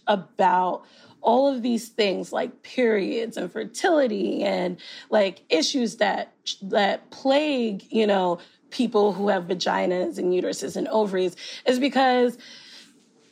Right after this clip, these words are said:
they, those people have historically been refer-, you know, considered women, and women have not been studied in medicine for as long as men have,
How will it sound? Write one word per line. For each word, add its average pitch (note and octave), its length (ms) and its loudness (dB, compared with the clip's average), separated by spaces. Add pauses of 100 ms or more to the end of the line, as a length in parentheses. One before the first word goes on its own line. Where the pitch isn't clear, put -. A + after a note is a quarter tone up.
(240)
they, A#3 440 0
those G3+ 400 0
people A#3+ 840 2
have G#3+ 320 0
historically F#3+ 640 -4
been F3 520 0
refer-, F3+ 360 -6
you A3+ 140 0
know, F#3 320 -2 (260)
considered G3 460 -2
women, C4 720 2 (140)
and A3+ 340 0
women D4+ 440 2
have B3 120 -6
not A3 220 -2
been G#3 140 -2
studied F#3 640 -2 (200)
in G3+ 140 -2
medicine G3 600 -2
for G#3 180 -4
as G3+ 180 -2
long F#3 380 -4
as A#3+ 260 -2
men F4 300 2
have, G#3 460 -2